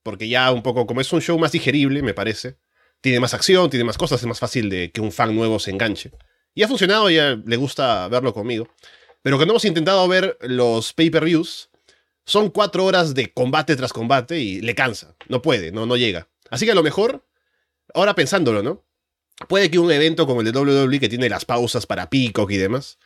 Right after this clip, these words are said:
puede que hasta sea más digerible, ¿no? Porque uno puede, ya, estoy viendo una lucha y luego viene un comercial, Bobby Lashley en el colegio, ¿no? Vamos a ir a comer algo, ¿no? Hacemos, ah, vemos el teléfono, una cosa. Y ya luego un tiempo pasa para ver el siguiente. Que para nosotros,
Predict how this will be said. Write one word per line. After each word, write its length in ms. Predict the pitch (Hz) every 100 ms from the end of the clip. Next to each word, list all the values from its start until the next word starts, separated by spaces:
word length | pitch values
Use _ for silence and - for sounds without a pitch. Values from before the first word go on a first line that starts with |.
| _ _ _
puede 180 | - 233
que 80 | 196
hasta 120 | 156
sea 160 | 165 170
más 100 | 170
digerible, 440 | 160 135 214 107
¿no? 100 | 123
Porque 240 | 175 120 135
uno 180 | 151 139
puede, 200 | 156 135
ya, 140 | 127
estoy 180 | 101 139
viendo 200 | 151 151
una 120 | 151
lucha 340 | 151 175 170 135
y 80 |
luego 380 | 110 123 127 113 - _ _
viene 200 | 131 160
un 80 | 156
comercial, 460 | 139 123 - 170 160
Bobby 180 | 147
Lashley 280 | 143 139 147
en 60 | 123
el 60 |
colegio, 380 | 110 160 175 135
¿no? 80 | 135
Vamos 260 | 139 139 127
a 60 |
ir 140 | 123 123
a 40 |
comer 240 | - 120
algo, 360 | 117 123 120 101
¿no? 180 | 104 117
Hacemos, 380 | 98 117 110 104
ah, 100 | 92
vemos 320 | 117 120 104
el 220 | 95 87
teléfono, 500 | 104 87 117 - 104
una 100 | 107
cosa. 320 | 117 113 139 _ _ _ _
Y 100 | 156
ya 100 | 170
luego 200 | 170 170
un 120 | 170
tiempo 260 | 165 175 175
pasa 260 | 185 170 170
para 180 | 120 113
ver 100 | 123
el 80 |
siguiente. 420 | 117 104 95 85 95
Que 100 | 139
para 200 | 151 143
nosotros, 580 | 147 202 202 196 -